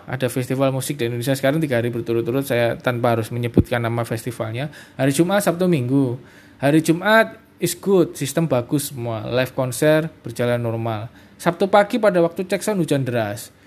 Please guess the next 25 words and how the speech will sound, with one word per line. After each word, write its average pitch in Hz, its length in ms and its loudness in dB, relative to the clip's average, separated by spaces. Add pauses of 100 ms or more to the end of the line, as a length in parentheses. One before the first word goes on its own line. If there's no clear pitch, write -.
(300)
ada 147 320 4
alat 151 160 4
yang 139 80 0
rusak, 117 560 -4
atau 151 400 -2
ada 143 240 -4
sistem 143 320 -4
yang 139 160 -2
perlu 127 240 0
di 117 400 0 (240)
adjustment 139 480 0
ulang. 120 480 -2
Kalau 143 240 2
kita 180 160 2
nggak 170 160 2
punya 175 240 2
cadangan, 160 560 0 (800)
hari 135 160 4
Sabtu 147 400 2
performnya 165 400 2
nggak 98 240 -2
akan 120 80 -6
sebagus 113 480 -8
hari 107 160 -6
Jumat. 143 480 -2